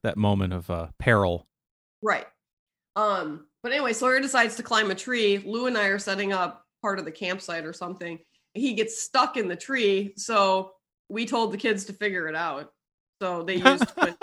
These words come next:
Speaker 2: backpack of supplies and figured it out and got him down.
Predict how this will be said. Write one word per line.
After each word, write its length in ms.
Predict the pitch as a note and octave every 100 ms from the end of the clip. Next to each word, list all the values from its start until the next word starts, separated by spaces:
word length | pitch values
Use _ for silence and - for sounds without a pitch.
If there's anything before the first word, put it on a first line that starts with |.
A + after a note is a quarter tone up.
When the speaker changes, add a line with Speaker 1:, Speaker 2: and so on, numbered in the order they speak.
| - - -
Speaker 2:
backpack 500 | F#3 - G#3 G#3 F#3
of 80 |
supplies 640 | - G#3 - F#3+ F#3 F#3+ F#3+
and 140 | D#3+
figured 320 | G3 F3+ F3+
it 80 | G3+
out 200 | C4 - _ -
and 100 | F3+ F3+
got 160 | F3
him 100 | F3+
down. 240 | F#3 F3+